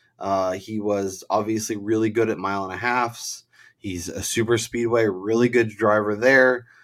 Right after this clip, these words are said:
You know, a Talladega, a Daytona, maybe even Atlanta. Like, there's ways for him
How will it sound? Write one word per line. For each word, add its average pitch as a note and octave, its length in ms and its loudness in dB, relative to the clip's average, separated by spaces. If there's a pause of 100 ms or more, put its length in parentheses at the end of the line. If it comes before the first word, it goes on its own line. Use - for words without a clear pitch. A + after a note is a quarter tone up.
(240)
You F#2+ 100 -10
know, F#2+ 220 -4
a - 80 -10
Talladega, F#2 1040 -2
a D2+ 60 -10
Daytona, F#2 880 -4 (160)
maybe F2+ 240 -10
even E2+ 220 -10
Atlanta. A2 760 0 (240)
Like, G#2+ 120 -14
there's C3 260 4
ways B2 440 2
for D3+ 160 -2
him B2 520 -4